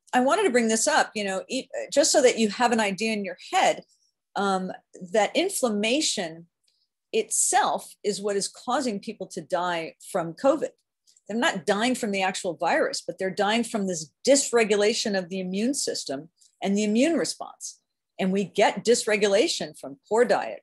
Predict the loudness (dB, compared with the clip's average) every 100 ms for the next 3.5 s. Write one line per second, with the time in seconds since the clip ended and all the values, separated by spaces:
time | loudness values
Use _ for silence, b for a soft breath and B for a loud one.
0 | _ 4 4 0 -6 -8 _ -4 0 2
1 | 2 -2 -4 -10 -8 -8 -4 -2 -2 -2
2 | 0 0 0 -2 0 0 -2 -2 -2 -2
3 | 0 2 4 2 0